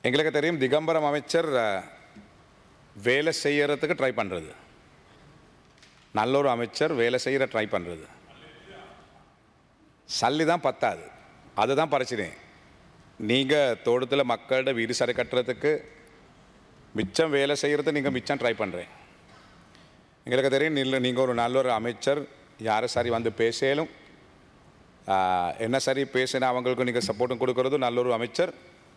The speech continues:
இப்ப இது வந்து மலைநாட்டு பதிய கிராமங்கள் இல்ல, பலை கிராமங்கள் ஆட்டம் தான் பார்க்குறீங்க.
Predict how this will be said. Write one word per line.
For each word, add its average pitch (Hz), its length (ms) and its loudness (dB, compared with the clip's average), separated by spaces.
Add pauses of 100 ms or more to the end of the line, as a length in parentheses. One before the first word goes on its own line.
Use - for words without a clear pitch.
(380)
இப்ப 110 440 0 (580)
இது 123 160 2
வந்து 151 680 2 (120)
மலைநாட்டு 147 760 0
பதிய 139 420 -2
கிராமங்கள் 151 640 0
இல்ல, 165 180 2
பலை 196 500 -2 (220)
கிராமங்கள் 123 560 -2 (420)
ஆட்டம் 135 280 0
தான் 165 200 -2
பார்க்குறீங்க. 120 480 -2